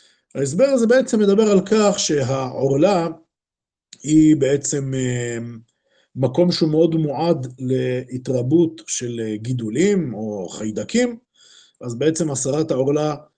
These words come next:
היא דבר שיש בו גם תועלת בריאותית. אני לא חקרתי את הנושא הזה לעומק, אז אני לא יכול לקבוע מסמרות בעניין הזה, אבל, אה, זה הסבר ששמעתי אותו לא מעט, אז אני מזכיר אותו בכל זאת. אה,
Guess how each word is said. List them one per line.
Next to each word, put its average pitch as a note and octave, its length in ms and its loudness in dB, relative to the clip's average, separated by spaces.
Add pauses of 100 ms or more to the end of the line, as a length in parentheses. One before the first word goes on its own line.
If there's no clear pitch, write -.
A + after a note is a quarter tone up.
(180)
היא C3 100 -6
דבר C3+ 240 2
שיש C3+ 160 -4
בו B2+ 120 -6
גם C#3 180 -4
תועלת C#3 440 -2
בריאותית. B2+ 580 0
אני C#3+ 220 -2
לא F3+ 300 2
חקרתי D#3 320 -4
את D#3+ 80 -6
הנושא C3 260 -4
הזה C3+ 160 0
לעומק, D#3 420 2
אז A2+ 140 -8
אני A#2+ 140 -8
לא C3+ 100 -4
יכול C3+ 340 -8 (480)
לקבוע C3+ 380 -2
מסמרות E3 560 2
בעניין A3+ 320 2
הזה, B3+ 300 -2
אבל, C4 240 0 (140)
אה, B3 180 2
זה G#3+ 300 2
הסבר F3+ 340 0
ששמעתי D3+ 1000 -4
אותו C#3 280 -2
לא D#3 240 6
מעט, E3 320 -2
אז B2+ 140 -4
אני C3+ 120 -4 (400)
מזכיר C#3 400 2
אותו C3 220 2
בכל G2+ 380 -10
זאת. F#3 340 2 (1160)
אה, C3+ 140 4